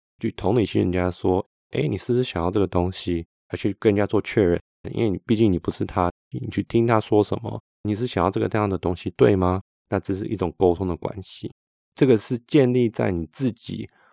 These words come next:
，“我想要这个就够了”，就是我很知足，我很纯粹，我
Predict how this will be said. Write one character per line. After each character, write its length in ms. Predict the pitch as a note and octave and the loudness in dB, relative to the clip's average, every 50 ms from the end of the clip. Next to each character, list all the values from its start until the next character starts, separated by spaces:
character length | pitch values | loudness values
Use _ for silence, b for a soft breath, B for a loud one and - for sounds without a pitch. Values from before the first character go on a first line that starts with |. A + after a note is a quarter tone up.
| b b b | b b b
，“我 440 | - - F#2 F2+ F2 F2+ F2+ - - - | -14 -8 -6 -2 0 2 0 0 0 -4
想 260 | - - - G2 E2 | -8 -4 -4 -2 0
要 140 | F2 G#2 - | 0 0 0
这 120 | - A#2 | 0 0
个 80 | G2 F2 | -2 -2
就 160 | - - G#2+ - _ - | -2 -2 -2 -2 _ 6
够 180 | C3 A#2 G2 - | 6 6 8 6
了”， 180 | - - - _ _ _ _ _ _ - | 2 -2 -6 _ _ _ _ _ _ -12
就 100 | - - | -12 -8
是 220 | - G#2 F#2+ F2+ - - | -4 -2 -2 -2 -2 -2
我 240 | - F2 E2+ F2 | -2 -2 -2 -2
很 120 | F2 F2 E2 - | -4 -6 -6 -4
知 180 | - A#2 A#2 | -2 -2 -2
足， 400 | A2+ - - F#2 F2 E2+ F2+ - _ _ _ _ - | 0 0 0 0 0 0 -2 -6 _ _ _ _ -4
我 100 | F2+ F#2 | -2 -2
很 140 | F2 E2 | -2 -2
纯 260 | - - - E2+ E2+ - | -4 -4 -4 -4 -4 -2
粹， 220 | - - G2+ E2 - _ _ _ - | 0 0 0 0 0 _ _ _ -6
我 120 | D#2+ F2 | -6 -6